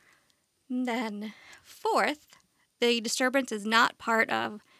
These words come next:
normal cultural or religious practices. So, for example, um,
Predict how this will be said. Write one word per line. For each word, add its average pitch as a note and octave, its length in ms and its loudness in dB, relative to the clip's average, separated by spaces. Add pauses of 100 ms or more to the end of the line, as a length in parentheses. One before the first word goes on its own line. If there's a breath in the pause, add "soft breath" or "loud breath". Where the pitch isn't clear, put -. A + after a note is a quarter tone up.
(140 soft breath)
normal A#3+ 540 2
cultural G#3+ 720 0
or G#3 300 0
religious G#3 460 -4
practices. - 920 -10 (320 loud breath)
So, G#3+ 180 -4
for A3 140 -4
example, G#3 800 -4
um, - 480 -6